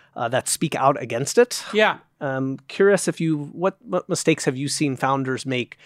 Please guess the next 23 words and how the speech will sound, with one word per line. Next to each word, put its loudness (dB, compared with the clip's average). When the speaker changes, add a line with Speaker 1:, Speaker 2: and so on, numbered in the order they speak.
Speaker 1:
you -4
know, 0
when -4
trying 2
to -6
build -2
an -6
M -8
V -8
P, -8
or -6
have 2
you -2
seen, -6
uh, -8
Speaker 2:
I 0
think 0
Speaker 1:
founders 0
Speaker 2:
the -14
Speaker 1:
make -10
mistakes? -10
Speaker 2:
Yeah, 4
it, -12